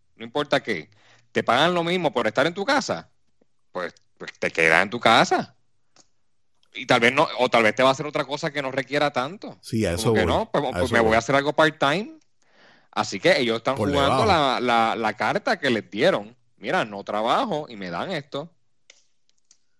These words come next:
Speaker 1: Y ahora tienen lo del pua, ahora tienen mil cosas que por lo que veo cualquiera puede pedirlo y se lo dan, porque hasta muertos y estudiantes de colegio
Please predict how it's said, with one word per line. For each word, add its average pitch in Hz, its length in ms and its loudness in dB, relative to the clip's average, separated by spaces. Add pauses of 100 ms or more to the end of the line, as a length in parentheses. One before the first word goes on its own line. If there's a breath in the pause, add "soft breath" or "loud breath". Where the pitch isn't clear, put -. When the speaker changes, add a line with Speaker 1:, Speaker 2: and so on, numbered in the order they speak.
(240)
Speaker 1:
Y 92 200 -6
ahora 90 460 4
tienen 110 240 -4
lo 104 100 -4
del 98 140 -2
pua, 160 520 2
ahora 101 280 -4
tienen 117 240 -6
mil 110 160 -8
cosas 180 340 0
que 123 100 0
por 107 140 -4
lo 98 100 -2
que 95 140 0
veo 117 300 2
cualquiera 120 420 2
puede 123 220 2
pedirlo 123 320 0
y - 20 -6
se 117 120 -4
lo 101 100 0
dan, 254 280 2
porque 110 300 -2
hasta 98 540 2
muertos 135 520 -4
y 123 60 2
estudiantes 117 500 -4
de 127 80 -2
colegio 123 800 2